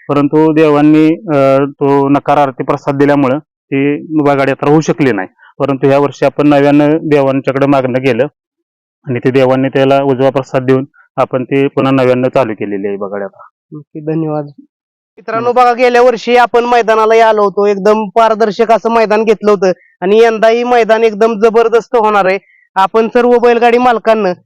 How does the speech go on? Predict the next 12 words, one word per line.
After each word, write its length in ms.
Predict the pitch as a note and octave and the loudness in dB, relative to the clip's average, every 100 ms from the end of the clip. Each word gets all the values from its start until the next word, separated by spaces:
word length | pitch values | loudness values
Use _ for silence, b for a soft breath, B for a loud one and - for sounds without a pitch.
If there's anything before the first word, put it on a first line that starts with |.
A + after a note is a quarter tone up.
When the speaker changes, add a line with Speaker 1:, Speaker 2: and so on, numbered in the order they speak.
| _ - | _ -10
Speaker 2:
दिनांक 500 | F3 A3+ A#3 A#3+ B3 | -2 0 2 0 0
पंधरा 680 | A#3 - A#3 A3 A3 A#3 A#3 - - | 0 0 0 0 2 2 0 -4 -2
पाच 200 | A#3+ A3+ G#3+ | 0 0 -2
दोन 240 | G#3 A3+ A3+ | -2 0 2
हजार 280 | G#3 A3 | 2 0
चोवीस 480 | A3 F#3+ B3+ A#3+ A3+ | -2 -2 0 0 0
रोजी 340 | A#3+ A3+ F3+ F#3+ _ _ | 0 0 -2 -8 _ _
या 380 | F#3+ G#3+ G#3+ G#3 - _ | -2 2 2 0 -6 _
बैलगाडी 460 | F#3 A3 A3 A3 A3 | -2 2 2 2 0
शर्यत 280 | B3 A3 G#3+ | 0 2 0
मैदानाला, 460 | A#3 G#3 G3+ G3 | 0 0 0 0
बघा, 280 | G3 A3 F#3 | 0 0 -2